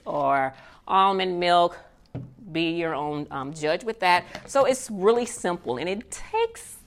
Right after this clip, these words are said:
no, it's not difficult, and it's not, um, time consuming. So make sure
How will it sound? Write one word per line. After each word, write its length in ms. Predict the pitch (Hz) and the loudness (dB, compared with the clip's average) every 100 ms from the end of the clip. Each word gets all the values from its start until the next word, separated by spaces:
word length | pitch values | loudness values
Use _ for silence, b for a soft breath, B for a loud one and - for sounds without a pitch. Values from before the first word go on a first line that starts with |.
| 247 | -10
no, 280 | 226 277 294 285 | -6 -4 -4 -8
it's 160 | - - | -12 -10
not 200 | 330 - _ _ _ | -10 -10 _ _ _
difficult, 460 | 294 294 - 131 123 | -8 -6 -6 -8 -6
and 120 | 175 | -6
it's 180 | 190 190 | -8 -6
not, 220 | 220 240 247 - - - | -6 -6 -10 -20 -18 0
um, 260 | 160 151 | 2 2
time 360 | - - 202 220 | -6 -2 0 0
consuming. 640 | - 156 151 139 131 135 B B B B | -4 -6 -4 -4 -4 -8 B B B B
So 280 | - 202 190 | 2 4 6
make 280 | 190 202 - | 4 0 0
sure 400 | 214 214 208 | 2 4 4